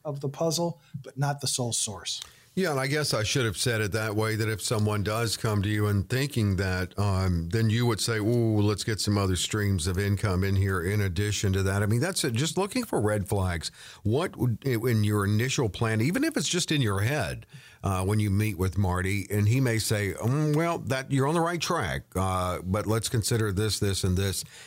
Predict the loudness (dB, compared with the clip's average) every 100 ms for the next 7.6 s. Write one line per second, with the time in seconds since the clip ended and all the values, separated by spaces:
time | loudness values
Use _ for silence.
0 | -6 -2 0 2 2 0 2 0 0 0
1 | 0 0 0 0 2 0 0 0 0 0
2 | 0 0 -2 0 0 0 0 0 2 2
3 | 2 2 0 2 0 -2 -4 -4 -4 -8
4 | -6 -6 -2 0 0 -2 -4 -2 -2 -2
5 | -6 -6 -6 -4 -2 0 2 0 0 -4
6 | -6 -12 -4 -4 -4 -4 -2 0 0 -2
7 | -4 -6 -2 0 0